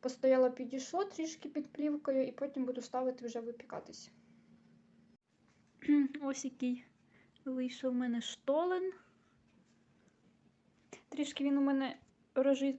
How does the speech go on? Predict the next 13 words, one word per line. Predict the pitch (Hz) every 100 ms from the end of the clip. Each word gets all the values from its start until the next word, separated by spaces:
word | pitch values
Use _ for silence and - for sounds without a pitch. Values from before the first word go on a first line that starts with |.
| 247
розійшовся | 254 277 269 277 277 339 381 - 254
в | 240 240 -
боки, | 233 233 247 247 247 - _ _ _ _ _ _ - - - _ -
але | 254
все | 302 - 294
одно | 285 277 294 330 - _
гарно | 254 262 254 254
виглядає. | 247 254 302 381 277
Зараз | 277 269 - - - - - _
змажу | 269 262 269 262 262
його | 262 247 254 247
кусочком | - - 262 254 - 240
масла, | 269 359 - 403 392